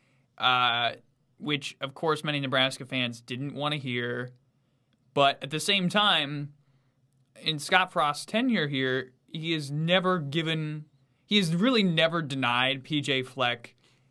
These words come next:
the opportunity to say something like that. And it's so weird. Like, there's this Cold War rivalry between the two of them. Like,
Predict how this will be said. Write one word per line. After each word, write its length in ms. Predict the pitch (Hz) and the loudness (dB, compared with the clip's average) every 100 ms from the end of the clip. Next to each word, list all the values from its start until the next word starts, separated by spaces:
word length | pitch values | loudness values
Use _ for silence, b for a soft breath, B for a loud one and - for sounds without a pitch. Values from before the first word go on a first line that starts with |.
| _ | _
the 120 | 143 | 2
opportunity 560 | 139 131 139 147 135 131 | 4 4 -2 -6 -4 -2
to 80 | 120 | -4
say 200 | 117 113 | -6 -10
something 300 | 110 107 - | -10 -10 -10
like 180 | 87 110 | -10 -6
that. 240 | 107 104 - | -2 -2 0
And 80 | |
it's 160 | 139 139 | -2 -2
so 240 | - 233 | 4 4
weird. 380 | 190 156 151 143 | 4 2 0 2
Like, 160 | 135 135 | 0 0
there's 180 | 190 180 | -2 -2
this 140 | 160 | -8
Cold 400 | - - 170 175 | -6 2 2 2
War 260 | 156 151 151 | 0 0 2
rivalry 500 | 127 123 135 147 147 | 2 2 0 0 0
between 360 | 143 147 151 147 | -2 -6 -4 -4
the 80 | |
two 240 | 143 151 147 | -4 -2 -2
of 100 | 143 | 0
them. 240 | 147 147 | -2 -2
Like, 280 | 131 117 110 | -4 -4 -8